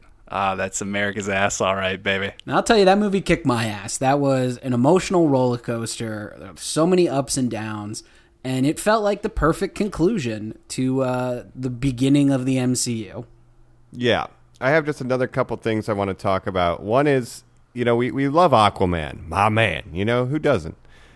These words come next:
Speaker 3: So
Speaker 2: My man.
Speaker 1: Yeah.
Speaker 3: we compared in the Aquaman episode how his tone is feeling more like R-, Ragnarok.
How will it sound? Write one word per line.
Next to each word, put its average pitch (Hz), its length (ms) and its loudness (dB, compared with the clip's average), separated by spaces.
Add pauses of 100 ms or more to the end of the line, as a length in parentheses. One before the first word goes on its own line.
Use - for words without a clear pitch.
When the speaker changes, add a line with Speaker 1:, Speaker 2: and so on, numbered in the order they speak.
(100)
Speaker 3:
So 127 440 6 (160)
Speaker 2:
My 196 160 4
man. 208 120 8 (120)
Speaker 1:
Yeah. 110 460 6
Speaker 3:
we 156 100 6
compared 175 560 4
in 160 120 4
the 139 60 4
Aquaman 123 400 4
episode 110 360 0
how 104 160 2
his 127 240 0
tone 127 400 4
is 104 220 0
feeling 110 380 0
more 104 160 2
like 98 220 0
R-, 98 100 -6 (480)
Ragnarok. 98 680 2